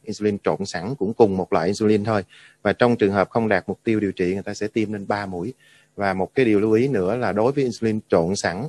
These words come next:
thì tiêm ba mũi chỉ có dạng analog thì mới đủ cái nghiên cứu, à, cho chúng ta ứng dụng trong thực hành lâm sàng. Còn insulin người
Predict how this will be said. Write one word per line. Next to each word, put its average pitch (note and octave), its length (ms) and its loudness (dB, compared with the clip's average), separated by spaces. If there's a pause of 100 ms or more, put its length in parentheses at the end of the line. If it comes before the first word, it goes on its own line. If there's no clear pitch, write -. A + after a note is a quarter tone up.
(520)
thì G2+ 100 0
tiêm A#2 320 4
ba A#2 200 2
mũi G2+ 300 0
chỉ - 180 -2
có B2+ 140 0
dạng F2+ 240 0
analog A2 440 -2 (200)
thì F#2 120 -2
mới G#2 200 -4
đủ G2 360 -2
cái B2 100 -4
nghiên A2 180 -2
cứu, A#2+ 300 0 (360)
à, F#2 180 -2
cho G#2+ 200 0
chúng A2+ 200 -4
ta A#2 100 2
ứng C3+ 220 0
dụng F#2 220 0
trong G#2+ 200 -4
thực G2 140 -8
hành F2+ 180 -6
lâm G2+ 140 -6
sàng. F#2+ 280 -4 (340)
Còn G2 160 -2
insulin A2+ 420 0
người G2 200 2